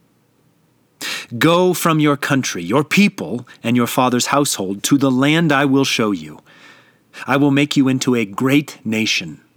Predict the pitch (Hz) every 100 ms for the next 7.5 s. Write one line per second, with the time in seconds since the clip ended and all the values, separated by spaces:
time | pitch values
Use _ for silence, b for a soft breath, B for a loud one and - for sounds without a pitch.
0 | _ 120 98 113 117 143 127 123 113 -
1 | 73 - _ _ _ _ _ _ B B
2 | 123 135 131 139 156 151 139 131 139 147
3 | 117 127 107 - B B - 120 127 175
4 | 175 139 135 117 101 139 143 110 82 -
5 | _ _ _ _ _ _ _ _ B B
6 | 127 131 120 143 - 143 139 - 135 117
7 | 147 147 - 95